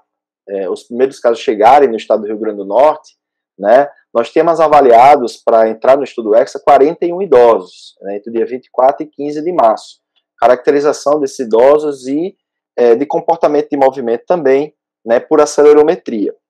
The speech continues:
E aí, é, nós, é, suspendemos o estudo e fomos acompanhando esses idosos semanalmente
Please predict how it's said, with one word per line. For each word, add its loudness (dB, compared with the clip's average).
E 4
aí, 2
é, -4
nós, -2
é, -6
suspendemos -4
o -4
estudo -4
e -8
fomos -8
acompanhando 0
esses -6
idosos -2
semanalmente -4